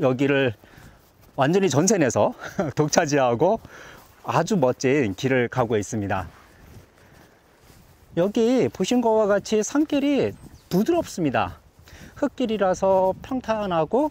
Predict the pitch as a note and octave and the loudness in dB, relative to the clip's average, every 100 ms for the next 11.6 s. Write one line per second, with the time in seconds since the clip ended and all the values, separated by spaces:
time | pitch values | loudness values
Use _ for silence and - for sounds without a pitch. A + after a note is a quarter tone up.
0 | - - A#2+ F3 F3 - C4+ A3 E3 A#3+ | -4 -6 -2 -2 -2 -4 -2 0 0 0
1 | B2+ - - - - - - - - - | -2 -6 -18 -20 -20 -18 -16 -18 -20 -20
2 | - - - G3+ G#3+ G#3 F#3+ G3+ A#3 A3+ | -20 -16 -8 0 0 2 -2 0 2 2
3 | G3+ F3+ F3 - G#3+ B2 F#2+ - - - | 2 2 0 0 2 2 -2 -12 -16 -6
4 | C#3+ C#3+ G3 G3+ F#3 C3 G#3 D#3+ C3+ G#3 | -2 0 0 0 0 0 2 2 2 2
5 | B2 F2+ - - - - - - - - | 0 -2 -12 -18 -18 -18 -18 -18 -20 -20
6 | - A#2+ B2 C3+ C3+ F3+ D#3+ D3 D#3 D3+ | -6 -4 0 0 0 0 0 2 2 2
7 | D#3+ - - - B2+ A#2 - C#3 - D3+ | 0 -6 -16 -10 -4 -4 -4 -4 0 2
8 | A2+ G#2+ D3+ F#2+ - - - - G#3 G#3 | 2 2 0 0 -8 -20 -14 -4 -2 -2
9 | F#3 D#3+ D3 C#3+ D#3 A2+ G#2+ G#2 F3 G2 | 0 0 2 0 0 -2 -4 -2 0 -2
10 | - - - - - - - A3 A3 G#3 | -6 -20 -20 -20 -20 -20 -6 -2 2 2
11 | G#3+ - D#3+ A2 C#3+ | 0 -2 -2 2 2